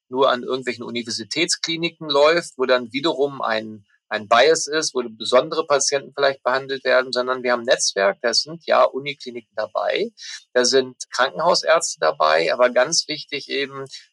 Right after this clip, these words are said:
in der ersten Phase mehr als dreihundert niedergelassene Kollegen auch.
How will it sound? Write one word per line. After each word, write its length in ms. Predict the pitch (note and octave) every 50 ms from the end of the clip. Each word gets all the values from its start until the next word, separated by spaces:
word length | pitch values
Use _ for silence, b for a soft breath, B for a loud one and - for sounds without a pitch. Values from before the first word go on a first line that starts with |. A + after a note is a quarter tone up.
| _ _
in 180 | - B2+ B2+ B2
der 160 | B2 B2 A#2+
ersten 300 | A#2+ B2+ B2+ - - B2+
Phase 280 | - C3 C3 B2+ B2+ -
mehr 120 | G3+ -
als 180 | - - - -
dreihundert 600 | - G#2+ A2+ B2 C3 C3 C#3+ C#3 C3 B2+ B2 -
niedergelassene 680 | B2+ D3 F3+ F3 - A2 G#2+ A2 G#2+ G#2+ - - G#2 G2+
Kollegen 460 | - - G2+ F#2+ F#2 - - _ F#3
auch. 360 | - - - - - - -